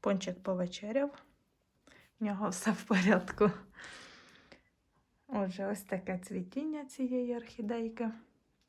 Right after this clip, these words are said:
І ще знаєте, що подобається? Поєднання білого і, якщо подивитися з цієї сторони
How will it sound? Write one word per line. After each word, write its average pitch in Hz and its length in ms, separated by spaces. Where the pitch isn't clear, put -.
І 214 80
ще 208 200
знаєте, 226 500
що 196 380
подобається? 185 1120
Поєднання 190 1000
білого 196 720
і, 185 320
якщо 180 340
подивитися 180 920
з - 140
цієї 175 340
сторони 175 560